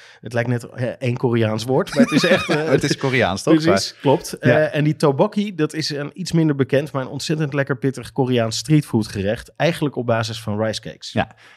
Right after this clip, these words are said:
Speaker 2: Ja, dit lijkt me echt een fusion hit.
Speaker 1: Ja.
Speaker 2: Vertel.
Speaker 1: Absoluut.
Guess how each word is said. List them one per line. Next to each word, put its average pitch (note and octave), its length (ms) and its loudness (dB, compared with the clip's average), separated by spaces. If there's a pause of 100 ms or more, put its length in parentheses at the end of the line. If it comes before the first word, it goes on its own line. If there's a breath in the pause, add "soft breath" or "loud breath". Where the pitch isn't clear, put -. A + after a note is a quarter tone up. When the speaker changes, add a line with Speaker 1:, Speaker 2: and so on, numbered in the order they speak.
Speaker 2:
Ja, F2+ 220 2
dit B2+ 140 4
lijkt C#3+ 220 2
me C#3 60 0
echt B2 200 -2
een G#2+ 80 -2
fusion E2 340 -4
hit. - 280 -16 (100)
Speaker 1:
Ja. C3 120 4
Speaker 2:
Vertel. C#2 340 0 (100)
Speaker 1:
Absoluut. G2 500 -4